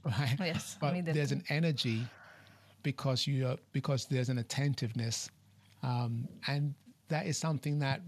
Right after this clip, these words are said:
Speaker 1: if you, if you, you can only l-, remember what you store,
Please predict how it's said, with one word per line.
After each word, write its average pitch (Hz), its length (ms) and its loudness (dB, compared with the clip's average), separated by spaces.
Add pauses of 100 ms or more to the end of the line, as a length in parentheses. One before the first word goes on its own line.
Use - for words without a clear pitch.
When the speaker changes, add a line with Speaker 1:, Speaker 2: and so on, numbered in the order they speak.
(100)
Speaker 1:
if 143 260 -6
you, 135 180 0 (240)
if 135 240 -2
you, 135 480 4 (960)
you 160 100 0
can 160 100 2
only 190 200 2
l-, 151 160 2 (120)
remember 131 680 0 (420)
what 127 240 0
you 120 120 -2
store, 107 400 -2